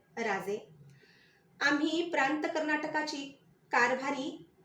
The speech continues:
एखत्यारी तुम्हा हाती सुपूर्द करतो आहोत. प्रांताला बेंगलूर, जिंजी, होसकोट, कोलार, वेलूर, दोड्डबाळापूर, चिक्कबाळापूर असा मुलूक आहे. भोवती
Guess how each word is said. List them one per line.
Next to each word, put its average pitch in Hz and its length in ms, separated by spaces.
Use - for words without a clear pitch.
एखत्यारी 302 720
तुम्हा 311 260
हाती 349 200
सुपूर्द - 380
करतो 240 320
आहोत. 202 240
प्रांताला 220 640
बेंगलूर, 214 480
जिंजी, 220 560
होसकोट, 220 680
कोलार, 247 440
वेलूर, 233 500
दोड्डबाळापूर, 269 1040
चिक्कबाळापूर 254 760
असा 254 240
मुलूक 269 320
आहे. 190 260
भोवती 240 640